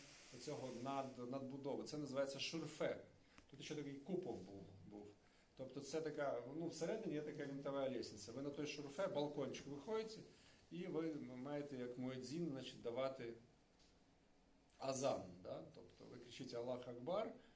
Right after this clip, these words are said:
"Аллах Акбар", значить, Бен Ладен чемпіон, всі на молитву. Е, і, е, робиться це як мінімум двічі на день.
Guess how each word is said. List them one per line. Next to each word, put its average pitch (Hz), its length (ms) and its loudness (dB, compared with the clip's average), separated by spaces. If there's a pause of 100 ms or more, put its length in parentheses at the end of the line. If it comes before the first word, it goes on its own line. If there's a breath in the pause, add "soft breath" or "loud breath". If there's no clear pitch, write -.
(300 loud breath)
"Аллах 113 380 -4
Акбар", 160 420 0
значить, - 560 -8 (680)
Бен 127 200 -2
Ладен 117 320 0
чемпіон, 185 760 0
всі 143 300 -4
на 110 400 -2
молитву. 165 680 -2 (560 loud breath)
Е, 107 520 -2
і, 160 240 0 (140)
е, 110 400 2 (320)
робиться 170 480 2
це 143 480 2
як 143 240 0
мінімум 165 440 4
двічі 165 580 0
на 131 280 0
день. 101 400 -8